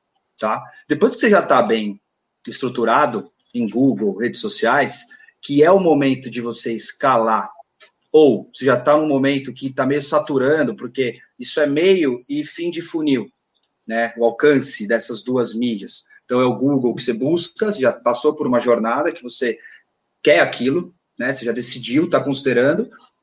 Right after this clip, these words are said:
As redes sociais têm awareness, obviamente, dentro de quem tem a rede social, E você também consegue converter um lead ali. Ou seja, é um retorno, é um roi rápido, né? É um retorno de investimento rápido. Você põe dinheiro,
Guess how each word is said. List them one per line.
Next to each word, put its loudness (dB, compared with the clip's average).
As 0
redes 0
sociais 2
têm 0
awareness, 4
obviamente, -2
dentro -2
de -14
quem -6
tem 0
a 2
rede -6
social, -2
E 0
você -4
também 0
consegue 0
converter 2
um 0
lead 4
ali. 0
Ou -2
seja, 0
é 4
um 4
retorno, 4
é 0
um 0
roi 6
rápido, -4
né? -4
É -6
um -4
retorno -4
de -8
investimento -4
rápido. -4
Você -12
põe 0
dinheiro, -2